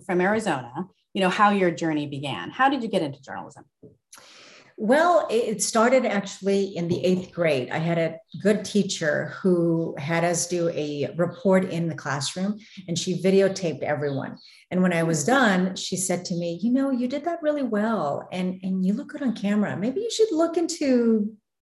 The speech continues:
Speaker 2: being a reporter." And that was it. <laughs> It was like, okay, she planted the seed for me. And you, you have to sort of understand my background to, like, know why that was so impactful.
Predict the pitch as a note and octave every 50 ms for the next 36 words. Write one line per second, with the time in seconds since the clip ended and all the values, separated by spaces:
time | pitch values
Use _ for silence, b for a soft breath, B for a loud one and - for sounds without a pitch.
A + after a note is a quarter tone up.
0 | _ - D4 F4 G4+ G#4+ E4+ C4+ A3+ G#3 - - B3 C#4+ C4+ G#3 - - - -
1 | - - - - - _ _ _ _ _ _ - A#3 A#3 A#3+ A#3+ A3 G#3 A3 C4
2 | D4 B3+ - - - C4+ - - - - - - - - - - - F#4+ F#4+ -
3 | - - - - A#4+ A#4 G#4 G#4 G#4 F#4 D4 G#3 C#4+ F4+ D#4 E4 D#4+ E4+ B3+ C#4
4 | C4 B3+ - B B B B B B B - - D4 D4 D#4+ D4 A#3 - - E4+
5 | E4 - E4+ F4 F4+ F4 F4 E4 - - A3+ A3 - - G#3 G3 F#3+ F#3 - F3
6 | D3 C3+ C#3+ C#3+ - G3 G#3+ G#3+ A3+ - - - _ - A3+ A#3+ C#4 C4 B3+ B3+
7 | C4 C#4+ B3 C4 E4 F4+ F4 - D4+ - - C#4 B3 A3 G#3+ - D3+ D#3 E3+ F#3
8 | F3+ - F#3+ F3 F3 E3 A#2+ B2 C#3 C#3 C#3 D3+ D3+ - E3 E3 E3 E3+ E3+ -
9 | - E3 D3 C#3+ C#3+ C3+ C3+ C3 - E3 D#3+ D#3 D#3 D#3 - D#3 D#3 E3 D#3+ D#3+
10 | E3+ E3+ E3 E3 - - D#3+ C#3 - - - D3 D3+ D#3 C#3 - C#3 B2+ C3 C3+
11 | - - D#3+ D#3+ E3+ E3